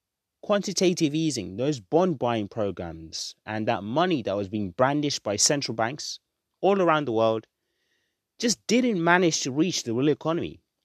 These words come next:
and it was just funneled back into the financial system. But this time round, today, in twenty twenty-one,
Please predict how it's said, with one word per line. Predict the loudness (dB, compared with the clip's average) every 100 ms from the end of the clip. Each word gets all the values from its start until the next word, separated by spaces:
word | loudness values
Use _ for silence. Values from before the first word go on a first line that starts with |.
| _ -6
and | 0 2
it | 2
was | 0
just | -2 -4 -6
funneled | -2 0 2 2 -2 2
back | 4 4 0 -20 _ _
into | -8 -6 -8
the |
financial | -8 -8 -8 -8 -10
system. | -6 -2 -2 -4 -10 -14 _ _ _ _ _ _ _ _ _ _ _ _ _ _ _ _
But | 0 4
this | 2 2
time | -2 -2
round, | -4 -6 -14 _ _ _ _ -8
today, | -2 4 4 4 -4 _ _ _ _
in | -4 -4
twenty | -4 -6 -6 -8 -10
twenty-one, | -6 -4 -4 -4 0 2 0 -4